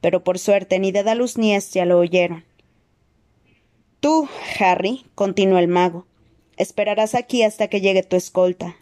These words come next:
Ha habido un pequeño cambio de planes". "¿Qué quieres decir?", saltó el chico. "Yo creía que iba a venir Ojo Loco y me llevaría mediante la aparición conjunta". "No ha podido ser",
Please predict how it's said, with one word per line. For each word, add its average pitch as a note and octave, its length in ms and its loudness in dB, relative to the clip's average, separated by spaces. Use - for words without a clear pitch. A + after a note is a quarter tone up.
Ha F#3+ 180 2
habido G#3+ 240 0
un A3 60 2
pequeño G#3 400 0
cambio F#3+ 240 0
de F3 100 2
planes". F3+ 600 -2
"¿Qué G#3 160 -2
quieres A#3+ 240 0
decir?", G#3+ 460 -4
saltó F3+ 380 -2
el E3 100 0
chico. F#3+ 440 -6
"Yo G3 160 0
creía A3+ 340 2
que A3+ 140 2
iba G#3 260 2
a G3 60 2
venir G3 260 0
Ojo G3 180 0
Loco F#3+ 280 2
y F#3 40 2
me F3+ 120 2
llevaría F#3 320 2
mediante F#3+ 340 0
la F#3 80 4
aparición F3+ 460 -2
conjunta". F3+ 640 -2
"No A3 180 2
ha A3+ 80 0
podido G#3+ 380 0
ser", - 380 -10